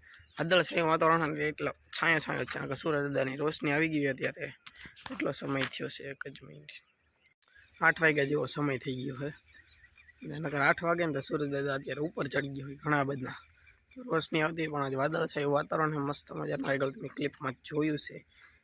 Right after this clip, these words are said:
આમ મેક્યું ન્યા કે ફૂલે ફૂલ સૂરજ એકલો વાદળ છાયું છે. અને આપણે ઉઠાની એવા ક્લિપ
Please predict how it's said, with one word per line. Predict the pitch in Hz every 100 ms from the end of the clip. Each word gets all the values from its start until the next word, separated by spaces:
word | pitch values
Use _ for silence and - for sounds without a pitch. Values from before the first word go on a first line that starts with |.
| -
આમ | 147 139
મેક્યું | 131 139 139 277 143
ન્યા | 143 139 131 - - - - - _ -
કે | - 127 127 - - -
ફૂલે | 131 131
ફૂલ | 147 139
સૂરજ | - 147 139 - - - - -
એકલો | 143 139
વાદળ | 131 135 139
છાયું | 139 151 135 127
છે. | 151
અને | 143 - - - - - 147
આપણે | 147
ઉઠાની | 139 170 175 143
એવા | 139 131
ક્લિપ | 139